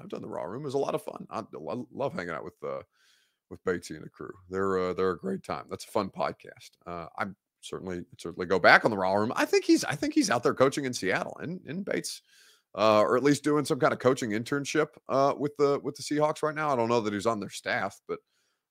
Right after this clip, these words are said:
uh, you know, I don't know that he's, I mean, I think he's probably still doing stuff with the podcast remotely, but, uh, yeah, they're having a lot of, they're having a lot of success. Good to, good to see the guys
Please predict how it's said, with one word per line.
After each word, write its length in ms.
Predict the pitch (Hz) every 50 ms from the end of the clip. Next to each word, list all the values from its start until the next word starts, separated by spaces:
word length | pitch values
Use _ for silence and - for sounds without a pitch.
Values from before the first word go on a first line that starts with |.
| _ _ -
uh, 320 | 98 98 98 98 95 90 - - -
you 80 | 131
know, 200 | 139 107 113 165 -
I 80 | - 131
don't 100 | 151 120
know 120 | 127 139
that 100 | 127 117
he's, 280 | 120 110 - - - - _ -
I 40 | 92
mean, 120 | 92 82 82
I 60 | 90 92
think 180 | - 113 101
he's 100 | 95 85
probably 280 | - 104 98 90 90 87
still 180 | - - 98
doing 240 | 90 95 92 90 87
stuff 240 | - - 101 90 - - _ _ -
with 100 | 90 -
the 140 | _ - 98
podcast 480 | 92 90 - - 98 90 90 92 - - _ _
remotely, 440 | - - - 117 107 - - 73 71 -
but, 720 | - - - _ _ _ _ _ _ _ _ _ _ -
uh, 180 | 87 87 85 85 -
yeah, 180 | - 127 - - - _ _ _ _ -
they're 160 | - 135 160
having 160 | 170 156 147
a 20 |
lot 200 | 135 135 139 131
of, 100 | 85 -
they're 140 | - 123 127
having 200 | 117 127 127 113
a 40 | 110
lot 160 | 107 107 101
of 80 | 95 -
success. 500 | - - - - - - - - - -
Good 160 | - 95 92 85
to, 180 | 87 87 90 - _
good 100 | - -
to 60 | - -
see 140 | - - 87 -
the 60 | 85
guys 340 | - 82 82 82 85 -